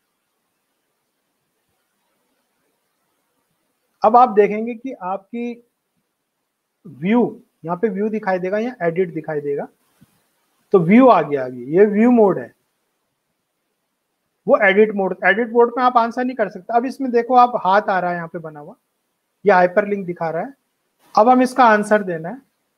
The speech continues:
"What is the capital of U P?" तो अगर हम लखनऊ लिख,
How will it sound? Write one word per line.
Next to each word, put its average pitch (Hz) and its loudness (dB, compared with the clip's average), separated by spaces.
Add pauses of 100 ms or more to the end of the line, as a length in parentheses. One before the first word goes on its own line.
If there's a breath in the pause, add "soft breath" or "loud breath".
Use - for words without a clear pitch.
(960)
"What 180 0
is 220 -4
the 269 -2
capital 214 2
of 226 2
U 156 -6
P?" 139 -16 (580)
तो 214 4
अगर 196 6
हम 240 2
लखनऊ 214 0
लिख, 208 -4